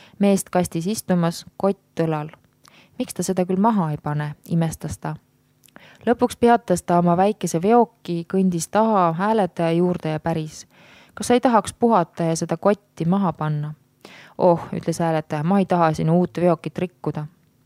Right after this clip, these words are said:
Ja see on nii tõsi, et, et isegi, noh, kristlased,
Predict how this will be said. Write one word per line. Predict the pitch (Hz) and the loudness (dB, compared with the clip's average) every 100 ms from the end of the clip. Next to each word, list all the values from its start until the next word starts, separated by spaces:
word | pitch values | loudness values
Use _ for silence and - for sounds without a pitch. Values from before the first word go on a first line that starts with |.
| _ _ - - - _ | _ _ -20 -20 -20 _
Ja | 175 165 170 - - - | 2 2 2 -6 -18 -4
see | 196 | 2
on | 190 180 180 170 - - | 4 4 2 0 -6 -4
nii | 196 196 185 170 - | 0 2 0 -2 0
tõsi, | 202 190 165 156 | 0 0 -2 -4
et, | - - | -6 -8
et | 165 _ - - _ _ _ - | -10 _ -16 -16 _ _ _ -8
isegi, | 175 175 175 170 - | -4 -4 -4 -8 -2
noh, | 175 175 _ - - | -2 -2 _ -16 -4
kristlased, | 208 - 165 160 | -2 0 0 0